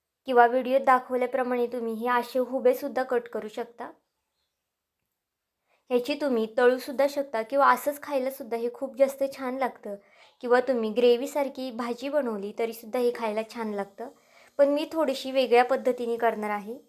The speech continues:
त्यामुळे व्हिडिओ हा शेवटपर्यंत पहा, कुठेही स्किप करू नका. आणि जर अजूनही चॅनलला सबस्क्राईब केलं नसेल तर एक सबस्क्राईब नक्कीच करून घ्या.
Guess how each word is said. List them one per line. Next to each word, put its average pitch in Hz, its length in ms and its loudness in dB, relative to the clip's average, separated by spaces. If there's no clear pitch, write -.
त्यामुळे 254 440 4
व्हिडिओ 240 280 0
हा 247 140 0
शेवटपर्यंत 233 720 -2
पहा, 226 300 -6
कुठेही 233 360 0
स्किप 254 340 -10
करू 277 220 2
नका. 214 360 -6
आणि 226 240 0
जर 226 120 4
अजूनही 233 420 4
चॅनलला 233 440 0
सबस्क्राईब 240 600 -6
केलं 233 200 -4
नसेल 214 360 -8
तर 240 60 -4
एक 233 220 -4
सबस्क्राईब 240 440 -4
नक्कीच 233 400 -6
करून 214 300 -6
घ्या. 220 180 -10